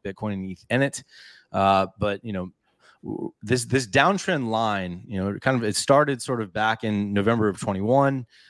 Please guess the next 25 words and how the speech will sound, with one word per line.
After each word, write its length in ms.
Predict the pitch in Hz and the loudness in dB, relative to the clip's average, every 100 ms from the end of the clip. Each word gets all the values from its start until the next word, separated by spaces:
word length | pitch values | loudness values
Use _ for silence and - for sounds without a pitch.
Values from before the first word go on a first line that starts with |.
| _ - | _ -8
uh, 400 | 98 98 95 90 | 0 2 2 0
with 240 | 101 90 | -2 -4
one 300 | 90 120 139 | 0 0 2
giant 320 | 120 127 123 101 | 0 0 0 -2
wick 220 | 117 - | -6 -4
up, 260 | 110 107 98 | -2 -2 -2
and 140 | 104 | -4
then 140 | 110 107 | -4 -4
the 80 | |
downtrend 460 | 95 107 107 - 95 92 | -2 -2 -2 -2 -2 2
really, 200 | 110 104 | 2 2
really 380 | 101 98 92 98 | 2 0 -2 -4
actually 280 | - - 87 | -6 -6 -8
turned 380 | - 110 104 95 | -2 2 2 0
and 80 | |
became 280 | 90 - 90 | -4 -6 -6
drastic. 540 | 87 104 98 104 85 - | 0 2 2 0 -8 -6
So 140 | 98 | -4
we'll 80 | 101 | -4
start 260 | - 143 | 2 2
at 80 | 147 | 2
that 140 | 120 101 | -2 -2
last 280 | 104 107 | -4 -4
wick 140 | 101 95 | -8 -6
up. 260 | 107 101 | 0 0